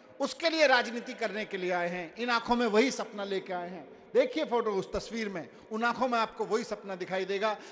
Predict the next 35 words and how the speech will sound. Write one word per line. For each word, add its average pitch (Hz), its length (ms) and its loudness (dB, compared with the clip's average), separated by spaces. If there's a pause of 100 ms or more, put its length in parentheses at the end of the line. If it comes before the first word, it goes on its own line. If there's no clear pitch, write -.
(140)
मैं 202 180 0
उनका 240 280 2
दोस्त 240 360 4
हूं 269 160 2
या 254 100 6
आप 214 200 4
में 220 80 -4
से 226 100 -8
कोई 247 240 2
उनको 233 240 -2
दोस्त 208 320 -2
हो, 247 40 2
हमको 185 340 -2
number 214 300 0
one 208 180 -6
बनाने 202 280 -4
के 196 80 -8
चक्कर 196 300 -6
में 185 100 -4
नहीं 196 140 -4
है, 240 80 0
वो 170 220 -4 (640)
पूरे - 180 0
देश 247 420 4
को 240 140 -2
number 202 240 -2
one 185 180 -6
बनाने 165 280 -10
के 156 100 -16
चक्कर 147 340 -18
में 135 120 -18
है। 110 140 -20 (560)
तो 214 100 2
ये 240 500 6 (2250)
आज 196 380 0